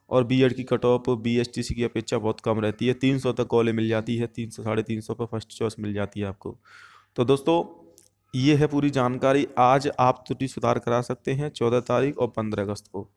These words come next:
ये दो दिन का मौका आपको करेक्शन का है। फिर आपकी काउंसलिंग शुरू हो जाएगी।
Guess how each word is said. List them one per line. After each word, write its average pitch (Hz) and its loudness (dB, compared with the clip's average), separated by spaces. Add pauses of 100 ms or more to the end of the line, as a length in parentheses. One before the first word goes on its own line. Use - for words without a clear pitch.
(480)
ये 117 0
दो 135 4
दिन 131 -2
का 131 2
मौका 120 0
आपको 120 -2
करेक्शन 117 -6
का 120 -2
है। 139 -4
फिर 123 -4
आपकी 117 -6
काउंसलिंग 110 -6
शुरू 113 -6
हो 110 -2
जाएगी। 117 -2